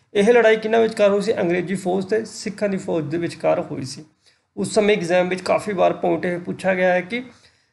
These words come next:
ਜਿਹੜਾ ਦੂਜਾ ਐਂਗਲੋ ਸਿੱਖ ਯੁੱਧ ਹੋਇਆ ਸੀ ਉਸ ਸਮੇਂ ਭਾਰਤ ਦਾ ਜਿਹੜਾ ਗਵਰਨਰ ਜਨਰਲ ਕੌਣ ਸੀ? ਤਾਂ ਯਾਦ ਰੱਖਿਓ, ਲਾਰਡ ਡਲਹੌਜ਼ੀ ਸੀ। ਦੋਸਤੋ, ਇਸ ਤਰ੍ਹਾਂ ਦੇ ਪੁਆਇੰਟ ਭਰ ਭਰ ਕੇ ਐਗਜ਼ਾਮ ਵਿੱਚ ਪੁੱਛੇ ਜਾਂਦੇ ਨੇ, ਤਾਂ ਕਰਕੇ ਮੈਂ ਤੁਹਾਨੂੰ ਥਿਊਰੀ ਵਿੱਚ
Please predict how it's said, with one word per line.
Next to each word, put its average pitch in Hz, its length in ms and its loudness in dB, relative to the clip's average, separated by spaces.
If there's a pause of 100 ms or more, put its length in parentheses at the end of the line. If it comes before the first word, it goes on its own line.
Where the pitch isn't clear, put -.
(160)
ਜਿਹੜਾ 220 240 6
ਦੂਜਾ 220 640 2
ਐਂਗਲੋ 214 260 2
ਸਿੱਖ 233 240 -4
ਯੁੱਧ 220 200 0
ਹੋਇਆ 214 180 6
ਸੀ 220 140 -6
ਉਸ 220 200 -4
ਸਮੇਂ 208 200 2
ਭਾਰਤ 190 380 2
ਦਾ 170 140 2
ਜਿਹੜਾ 220 260 -2 (220)
ਗਵਰਨਰ 170 300 2
ਜਨਰਲ 156 380 0
ਕੌਣ 151 280 -4
ਸੀ? 190 120 -6
ਤਾਂ 180 100 -2
ਯਾਦ 170 200 2
ਰੱਖਿਓ, 185 200 -2
ਲਾਰਡ 170 440 0 (200)
ਡਲਹੌਜ਼ੀ 151 520 -2
ਸੀ। 240 200 -4 (440)
ਦੋਸਤੋ, 196 300 2
ਇਸ 254 100 -6
ਤਰ੍ਹਾਂ 247 200 4
ਦੇ 254 80 6
ਪੁਆਇੰਟ 202 380 0
ਭਰ 214 220 2
ਭਰ 196 180 0
ਕੇ 196 120 -6
ਐਗਜ਼ਾਮ 175 360 -2
ਵਿੱਚ 180 140 -4
ਪੁੱਛੇ 185 300 -6
ਜਾਂਦੇ 190 200 0
ਨੇ, 208 100 2
ਤਾਂ 202 220 0
ਕਰਕੇ 185 240 -4
ਮੈਂ 190 120 -2
ਤੁਹਾਨੂੰ 208 260 -4
ਥਿਊਰੀ 214 280 -2
ਵਿੱਚ 214 280 0